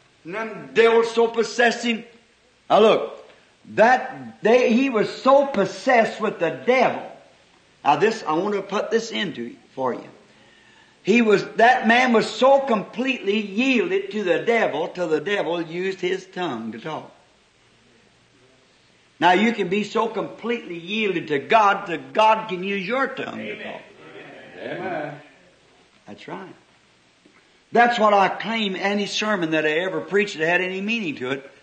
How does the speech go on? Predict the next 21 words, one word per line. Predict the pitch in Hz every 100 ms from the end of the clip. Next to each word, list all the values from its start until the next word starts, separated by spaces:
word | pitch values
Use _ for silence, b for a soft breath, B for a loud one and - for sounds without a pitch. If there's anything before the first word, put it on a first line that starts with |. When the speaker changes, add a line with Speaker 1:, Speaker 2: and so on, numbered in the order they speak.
| _
Speaker 1:
is | - 139
when | 170
I | 160
got | 143 185 170 -
yielded, | 185 208 156 110 104 104
got | 160 165 165
William | 185 180 160
Branham | 180 170 156
out | 156 160
of | 180
the |
way, | 180 151 110 104 113 - _ _ _ -
and | 139 -
Christ | 170 196 170 -
could | 147 120
take | 175 180
in | 170 160
and |
start | 160 151 160 160
talking, | 160 117 - - -
see. | 107 101